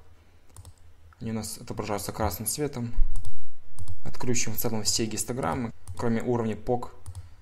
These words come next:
предыдущего дня, last day. На панели управления имеется кнопка "Merge Price".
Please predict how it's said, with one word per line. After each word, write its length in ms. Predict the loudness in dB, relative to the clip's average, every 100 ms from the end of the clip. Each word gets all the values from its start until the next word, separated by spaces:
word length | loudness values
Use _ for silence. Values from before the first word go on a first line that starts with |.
| -20 -18 -12
предыдущего 600 | -10 -8 -8 -8 -10 -10
дня, 240 | -10 -12 -12
last 180 | -12 -10
day. 220 | -12 -14 -18 -16 -16 -16 -18 -20 -20 -20 -20 -20 -20 -20 -20 -20 -20 -20 -20 -20 -20 -20 -20 -20 -16
На 300 | -4 0 0
панели 360 | 0 -2 0 -2
управления 540 | -4 -4 -2 -2 -2 -2
имеется 300 | -2 -4 -6
кнопка 500 | -4 -4 -6 -10 -8
"Merge 400 | -4 -4 -4 -8
Price". 460 | -6 -6 -8 -16